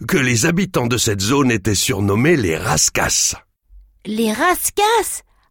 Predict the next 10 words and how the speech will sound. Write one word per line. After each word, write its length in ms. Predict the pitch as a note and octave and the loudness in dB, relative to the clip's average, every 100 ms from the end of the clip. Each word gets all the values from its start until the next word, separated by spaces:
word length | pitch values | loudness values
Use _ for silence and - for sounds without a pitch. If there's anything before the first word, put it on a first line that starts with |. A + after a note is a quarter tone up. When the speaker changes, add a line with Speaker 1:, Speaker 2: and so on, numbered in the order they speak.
| - | -6
Speaker 2:
Ah, 640 | A#3+ A#3+ F4+ F#4+ E4 C4+ A#3+ - | -2 2 4 4 4 2 -2 0
comme 260 | G4 E4+ | 2 4
le 100 | E4 | 4
poisson 300 | C#4 D4+ - A4 - | 4 0 2 0 2
qu'on 120 | D4 | 2
mange 240 | D#4 G4 | 4 2
dans 120 | D4 C#4 | 2 2
la 160 | B3+ | 0
bouillabaisse. 760 | A#3 E4+ G4 E4+ E4 E4+ - - - - _ _ _ _ _ _ _ | 2 2 4 4 2 2 -2 -10 -18 -20 _ _ _ _ _ _ _
Speaker 1:
Oui, 400 | C3 E3 G3 D#2 | 4 6 4 2